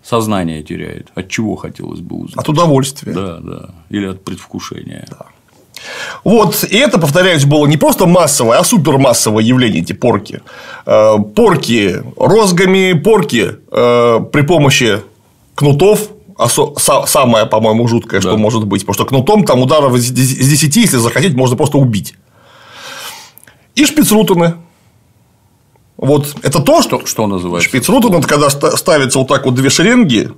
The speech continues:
Speaker 1: Это
Speaker 2: И, и
Speaker 1: шампала или
Speaker 2: шампа-, с шампалами или с розгами.
Speaker 1: Да.
Speaker 2: Вот. Учитывая, что при Александре втором уже были железные шампала,
Speaker 1: Да.
Speaker 2: это особенно прикольно.
Speaker 1: Да, да.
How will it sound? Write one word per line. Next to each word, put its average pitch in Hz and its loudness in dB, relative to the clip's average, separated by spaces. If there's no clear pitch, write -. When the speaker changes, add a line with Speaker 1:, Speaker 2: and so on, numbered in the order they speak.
Speaker 1:
Это 101 -8
Speaker 2:
И, 95 -2
и 90 -6
Speaker 1:
шампала 101 -6
или 98 -8
Speaker 2:
шампа-, 151 2
с - 2
шампалами 180 2
или 147 4
с 139 0
розгами. 101 -4
Speaker 1:
Да. 82 -14
Speaker 2:
Вот. - -8
Учитывая, 123 0
что 117 2
при 120 -4
Александре 113 0
втором 120 0
уже 113 0
были 110 0
железные 143 2
шампала, 98 0
Speaker 1:
Да. 87 -8
Speaker 2:
это 87 0
особенно 101 -2
прикольно. - -6
Speaker 1:
Да, 92 -14
да. - -20